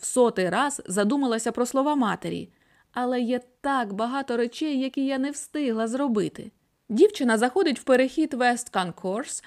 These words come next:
і проходить повз гігантський світлодіодний екран на стіні. Сьогодні на ньому величезна панорама чудового пурпурового сходу сонця над якимось захоплюючим гірським хребтом десь на південному заході Америки.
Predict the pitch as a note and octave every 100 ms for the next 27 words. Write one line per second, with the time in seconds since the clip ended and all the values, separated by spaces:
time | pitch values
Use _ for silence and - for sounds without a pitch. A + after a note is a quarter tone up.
0 | - B4 A#4+ E4 G4 F#4+ - E4 D4 B3+
1 | C4 C4 C#4 C4+ B3 A#3+ B3+ B3+ A3+ B3
2 | A3 A#3 A#3 A#3 A3+ A#3 A#3+ - D4 F#3
3 | - _ _ _ _ - G#3 G#3+ E3+ E3
4 | E3+ G#3 B3+ F3 F#3 A3 A#3 A#3+ G3+ F#3+
5 | F#3 G3 A#3 C#4+ A3 F#3 B3 A3+ C4+ G3
6 | G#3+ F#3+ A#3 A3+ C4 A#3 G3+ A#3 A#3 -
7 | A#3 B3 E4+ F4+ - C4 - _ D#4 D4
8 | D4+ F4 D4+ C4+ C4+ C#4 C#4+ C#4 C4 C4+
9 | A#3+ C4 - B3+ A#3 - A#3+ - F4 D#4+
10 | C#4 D4 C#4 C4 B3+ G3 F3+ C#4+ E4 E4
11 | C4 F3 F#3 F3+ F#3 F#3+ F3 E3 - F#3